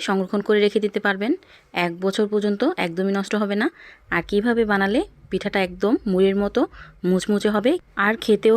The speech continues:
হবে অসাধারণ। এখন কথা না বাড়িয়ে দেখে নেই আমি কিভাবে তৈরি করছি। প্রথমে আমি গরম পানি বসাই দিয়েছি একটা ফ্রাই প্যানে, দিয়ে দিলাম পরিমাণ মতো লবণ।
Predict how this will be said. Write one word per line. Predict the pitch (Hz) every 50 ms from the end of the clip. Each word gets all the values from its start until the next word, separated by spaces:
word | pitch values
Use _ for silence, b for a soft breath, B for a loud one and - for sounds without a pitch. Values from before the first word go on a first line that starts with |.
| 233 233
হবে | 233 226 269 392 - - 185
অসাধারণ। | 180 175 - - 196 175 170 160 175 175 156 156 160 165 - - B B B B B B B - 202
এখন | 202 - 269 262 254 -
কথা | 220 214 - 247 226 208
না | 196 185
বাড়িয়ে | 190 180 190 180 180
দেখে | 175 175 196 175
নেই | 208 320 - - - 185
আমি | 180 208 214
কিভাবে | - 233 226 247 233 240 240 247
তৈরি | 240 240 240 233
করছি। | 240 233 - - 277 320 - b b b b b b b b b -
প্রথমে | 214 214 220 254 247 247 254 247 233
আমি | 202 214 320 - - - - - - -
গরম | - 180 185 196 202 202 -
পানি | 208 208 220 220
বসাই | 220 220 - 233 226 220
দিয়েছি | 220 - - 214 208
একটা | - - 220 -
ফ্রাই | 220 202 202 196
প্যানে, | 202 214 269 339 b b b b b b - -
দিয়ে | 156 170 180 180 175
দিলাম | 190 196 208 208 208
পরিমাণ | 202 196 190 196 196 202 202
মতো | 196 - 214 208
লবণ। | 220 220 196 190